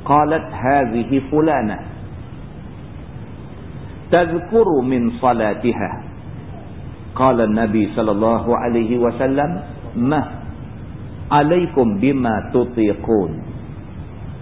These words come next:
"Wallahi la yamallu Allahu hatta tamallu wa kana ahabbud din ilaih ma dawama sahibuhu alaih."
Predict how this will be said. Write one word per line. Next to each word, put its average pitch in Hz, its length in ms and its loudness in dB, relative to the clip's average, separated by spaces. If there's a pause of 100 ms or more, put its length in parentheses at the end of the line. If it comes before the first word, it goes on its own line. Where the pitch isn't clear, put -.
(440)
"Wallahi 160 960 4
la 185 160 6
yamallu 196 640 4
Allahu 123 480 4
hatta 135 560 0
tamallu 165 640 4 (320)
wa 113 240 6
kana 123 320 2
ahabbud 113 720 0
din 147 400 4
ilaih 139 400 4 (720)
ma 110 480 4
dawama 113 800 4
sahibuhu 107 800 2
alaih." 101 340 0